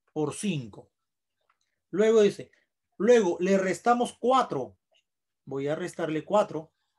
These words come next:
Entonces yo pongo acá mi operación en la columna, le resto cuatro. Al resultado le extraemos raíz cuadrada.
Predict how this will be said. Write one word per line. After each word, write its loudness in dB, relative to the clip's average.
Entonces -20
yo -6
pongo -6
acá -4
mi -6
operación -4
en -2
la -2
columna, -4
le -2
resto -6
cuatro. -8
Al 4
resultado 0
le 0
extraemos 0
raíz -2
cuadrada. 2